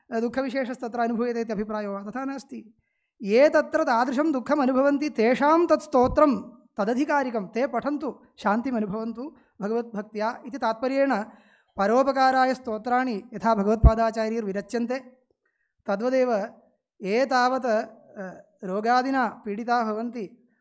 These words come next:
आर्तो भक्तः, तैरपि उक्तम्, आर्तो भक्तः यः भवति, आर्तानां यदा नारायणीयं स्तोत्रं पठ्यते तादृशी शान्तिरनुभवसिद्धा इति बहूनां तत्र साक्ष्यं वर्तते। तस्मात्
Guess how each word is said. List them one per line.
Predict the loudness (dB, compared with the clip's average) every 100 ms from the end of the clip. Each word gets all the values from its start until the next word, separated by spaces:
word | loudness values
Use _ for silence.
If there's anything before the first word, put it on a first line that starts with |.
| _ _
आर्तो | -2 0 -2 -2 2 2
भक्तः, | 2 -2 -6 -8 _ _ _ _ _ _ _ _
तैरपि | -6 -4 -4
उक्तम्, | -4 -6 -8 -8 -4
आर्तो | -2 -2 0 0
भक्तः | 0 -6 -10 -12 _ -8
यः | -4 -2
भवति, | -2 -4 -6 -10 -14 _ _ _ _ -4
आर्तानां | -2 -2 2 4 6 6 4 2 0 -6 -20 _ _ _
यदा | -2 2 4
नारायणीयं | 4 2 4 4 2 0 -2
स्तोत्रं | -4 -4 -4 -2 -2 -2
पठ्यते | -4 -6 -6 -4 -6 -10 _ _ _ _
तादृशी | 0 2 4 4 4
शान्तिरनुभवसिद्धा | 4 2 2 0 -2 0 -2 -4 -6 -4 -4 -4
इति | -8 -8 -10 -12 _ _ _ _ -6
बहूनां | -2 0 2 2 0
तत्र | -4 -2 -2 -2
साक्ष्यं | -2 -4 -2 -2 -2
वर्तते। | -2 -4 -8 -10 -12 _ _ _ _ _ _ -2
तस्मात् | 0 2 4 2